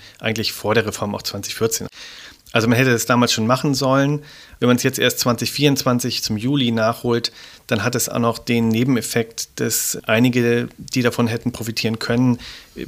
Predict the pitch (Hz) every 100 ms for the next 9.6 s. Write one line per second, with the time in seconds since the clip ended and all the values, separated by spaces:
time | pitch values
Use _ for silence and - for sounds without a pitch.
0 | 123 120 110 110 - - 110 117 113 113
1 | 107 104 - 113 113 110 107 104 104 104
2 | 104 - 110 - 107 110 - 117 120 104
3 | 110 107 107 - 104 127 120 104 104 107
4 | 113 - 117 107 107 104 - - 110 -
5 | 107 117 107 - 120 - 113 107 113 -
6 | 104 110 - 101 - 113 107 107 107 113
7 | 104 101 - 104 - 104 - 113 110 110
8 | - - 107 104 110 107 101 98 98 -
9 | - 104 104 - 92 92